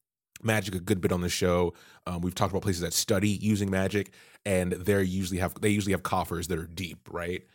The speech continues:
Um, so this leads to them saying, "Okay, this is gonna be our specialty."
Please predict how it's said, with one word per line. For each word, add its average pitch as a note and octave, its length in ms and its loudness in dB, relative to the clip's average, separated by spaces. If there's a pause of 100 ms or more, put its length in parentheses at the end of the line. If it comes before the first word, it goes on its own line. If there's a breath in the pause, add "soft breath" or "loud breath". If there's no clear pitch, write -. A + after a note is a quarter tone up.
(440 soft breath)
Um, F2 360 -2 (500)
so - 160 6
this C3+ 180 4
leads A#2 320 2
to A2 80 0
them G2+ 160 4
saying, G#2 140 6
"Okay, A#2 180 6
this G#2+ 160 6
is G2+ 60 -2
gonna G2+ 100 2
be G2 80 4
our F2 80 0
specialty." A#2+ 640 4